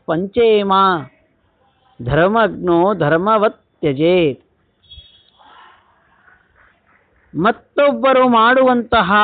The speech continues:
ಸತ್ಕರ್ಮಗಳಿಗೆ ವಿಘ್ನವನ್ನ ಉಂಟು ಮಾಡುವ ವಿಧರ್ಮ, ಸ್ವವಿಹಿತವಾಗದೇ ಇದ್ದಂತಹ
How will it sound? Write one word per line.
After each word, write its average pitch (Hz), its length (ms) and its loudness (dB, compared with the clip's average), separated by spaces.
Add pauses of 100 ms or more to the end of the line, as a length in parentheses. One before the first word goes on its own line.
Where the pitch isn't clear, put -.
(220)
ಸತ್ಕರ್ಮಗಳಿಗೆ 214 1120 0
ವಿಘ್ನವನ್ನ 214 680 -2
ಉಂಟು 196 400 -4
ಮಾಡುವ 180 420 0 (880)
ವಿಧರ್ಮ, 160 460 2 (2500)
ಸ್ವವಿಹಿತವಾಗದೇ 247 1200 2
ಇದ್ದಂತಹ 202 600 -2